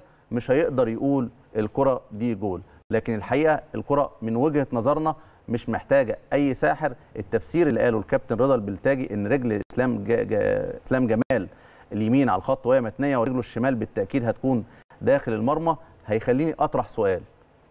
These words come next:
هيخليني اطرح سؤال. لو ياسر ابراهيم كان لابس تيشيرت لونه فاتح كنا هنختلف كده، ولا كان هيقول المنطقي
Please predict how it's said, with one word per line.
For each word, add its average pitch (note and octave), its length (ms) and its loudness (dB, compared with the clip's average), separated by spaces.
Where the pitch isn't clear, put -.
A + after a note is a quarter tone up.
هيخليني A2+ 440 0
اطرح - 300 -2
سؤال. E2 320 -4
لو G2+ 160 2
ياسر C3+ 440 0
ابراهيم A#2+ 540 -2
كان G2+ 200 -2
لابس A2+ 340 2
تيشيرت A#2 380 -2
لونه A#2 260 2
فاتح - 560 -2
كنا G2+ 160 2
هنختلف A#2 460 0
كده، D3+ 280 0
ولا G2+ 220 -2
كان A#2 200 -2
هيقول G#2+ 440 -2
المنطقي G2 680 0